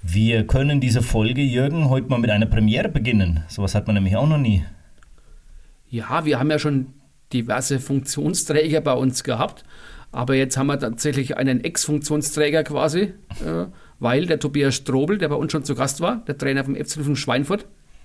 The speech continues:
Speaker 2: ist eben kein Trainer der Schnüdel mehr, äh, und damit,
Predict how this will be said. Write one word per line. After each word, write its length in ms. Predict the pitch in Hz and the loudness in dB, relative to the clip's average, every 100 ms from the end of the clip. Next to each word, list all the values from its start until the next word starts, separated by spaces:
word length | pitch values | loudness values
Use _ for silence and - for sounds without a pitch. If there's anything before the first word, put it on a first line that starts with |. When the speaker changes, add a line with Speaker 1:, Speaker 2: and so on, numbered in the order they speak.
| - - | -12 -2
Speaker 2:
ist 160 | 220 | -2
eben 260 | - 170 147 | 0 0 0
kein 280 | 131 127 131 | 2 2 4
Trainer 200 | 135 151 | 2 2
der 100 | 139 | 0
Schnüdel 340 | 160 160 180 | 0 0 0
mehr, 320 | 170 175 254 - - - - - - - - | 0 0 -2 -4 -20 -20 -20 -20 -20 -18 -6
äh, 60 | 143 | 0
und 400 | 143 135 147 139 | 0 2 0 0
damit, 520 | 120 143 151 - - | 2 2 0 -4 -12